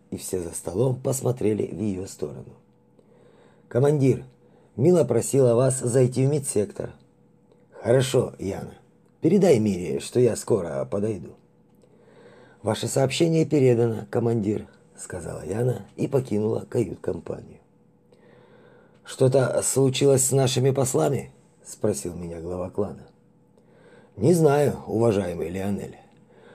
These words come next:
Пока вы будете смотреть фильм, я выясню в медсекторе, как продвигается лечение ваших послов.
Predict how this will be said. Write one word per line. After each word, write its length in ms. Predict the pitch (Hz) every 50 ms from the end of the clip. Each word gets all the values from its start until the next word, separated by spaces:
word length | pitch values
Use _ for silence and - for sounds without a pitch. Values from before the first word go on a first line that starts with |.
| - _
Пока 240 | - 127 127 202 185
вы 140 | 180 175 147
будете 340 | 131 139 135 127 127 117 104
смотреть 440 | - - 113 107 92 90 85 - -
фильм, 380 | - 175 175 160 - 69 - -
я 240 | - 131 185 180 170
выясню 540 | 135 147 147 143 135 - - - 123 127 117
в 100 | 101 92
медсекторе, 840 | 80 - - - - - 165 156 - - 147 135 139 131 123 - - -
как 220 | - 160 165 -
продвигается 800 | - 131 131 110 - 104 90 82 92 90 82 80 - - - 65
лечение 640 | 67 69 - - - 104 117 127 135 127 - - 120
ваших 360 | 110 104 95 - - 98 -
послов. 420 | - 110 98 - - - - -